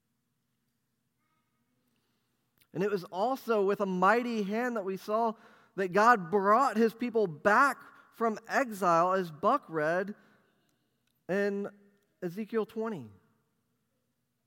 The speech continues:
You see, God uses his mighty hand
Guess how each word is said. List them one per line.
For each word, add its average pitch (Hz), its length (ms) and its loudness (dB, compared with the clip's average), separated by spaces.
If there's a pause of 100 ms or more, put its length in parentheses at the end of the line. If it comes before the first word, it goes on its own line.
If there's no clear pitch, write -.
(1500)
You 160 40 -20
see, 240 200 -12
God 214 560 -4 (220)
uses 233 720 -2
his 202 260 -6
mighty 220 640 -2
hand 214 460 -8